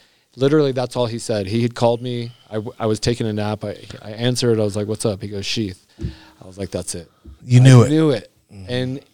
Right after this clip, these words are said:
Speaker 1: you know, our branding is pretty cool. People like it, you know, and th-, with the
Speaker 2: The
Speaker 1: lo-
Speaker 2: logo.
Speaker 1: Yeah, the logo is kinda like, it's like a transformer.
Speaker 2: You
Speaker 1: It's
Speaker 2: wanna
Speaker 1: like
Speaker 2: know more about it. Like, what is this?
Speaker 1: It, and it looks like the pouch a little bit. It's kinda like, uh, transform-, a sheath,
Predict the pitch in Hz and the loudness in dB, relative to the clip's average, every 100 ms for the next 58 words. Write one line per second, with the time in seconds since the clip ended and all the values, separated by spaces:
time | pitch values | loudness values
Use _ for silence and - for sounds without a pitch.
0 | _ 143 170 170 151 151 170 202 208 202 | _ 0 2 2 0 0 0 2 2 2
1 | - 196 185 - 175 170 170 - 165 156 | 2 2 2 4 6 4 0 -4 0 4
2 | 147 151 160 156 127 135 123 123 120 123 | 4 2 0 0 0 -2 0 0 -2 -6
3 | 127 - 113 113 135 143 147 143 143 143 | -6 -4 6 10 12 12 12 12 12 10
4 | 135 131 123 120 147 156 147 135 - 135 | 6 0 -2 0 2 2 2 0 0 2
5 | 120 107 113 - 95 - 85 92 82 - | 2 0 -2 -10 -14 -14 -12 -12 -14 -8
6 | 165 170 165 156 151 143 139 156 147 143 | -2 -2 -2 -2 0 6 10 10 12 12
7 | 135 127 127 120 120 127 82 85 - 104 | 12 12 12 12 10 10 8 0 6 12
8 | 139 151 104 87 - - - - - _ | 12 12 10 4 2 -2 -8 -18 -20 _
9 | 110 104 120 127 135 - 113 113 127 135 | -8 -6 -4 -2 -2 -4 -8 0 0 2
10 | 147 139 - - 113 120 - 139 135 131 | -2 -2 -2 -2 2 2 4 4 4 4
11 | 131 127 127 - 117 - - 117 113 107 | 4 4 2 -2 -12 -12 -4 -2 0 0
12 | 107 104 - - 104 101 95 92 98 _ | 0 -2 -6 -14 -8 -6 -6 -8 -12 _
13 | _ _ _ _ _ _ - 117 123 104 | _ _ _ _ _ _ -12 -8 -6 -4
14 | - - 131 143 - | 0 2 2 2 -4